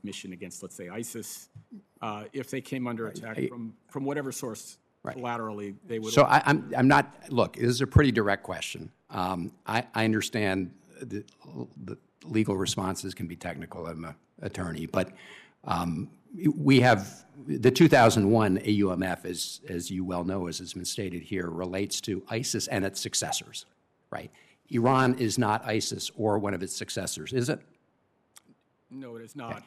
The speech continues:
Speaker 1: And
Speaker 2: So, so other than Article two, does the president have any authority to launch military strikes against the state of Iran?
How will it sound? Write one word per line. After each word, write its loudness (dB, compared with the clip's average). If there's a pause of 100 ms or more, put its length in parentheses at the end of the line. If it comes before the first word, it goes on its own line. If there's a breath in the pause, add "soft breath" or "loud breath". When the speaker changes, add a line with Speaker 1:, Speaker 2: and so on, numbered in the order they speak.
Speaker 1:
And 0
Speaker 2:
So, 12
so 6
other 8
than 4
Article 2
two, 4 (1600)
does -4
the -10
president 0
have -6
any 0
authority -4 (340)
to -2
launch -4
military -6
strikes -10
against -8
the -16
state -4 (680)
of -6
Iran? -2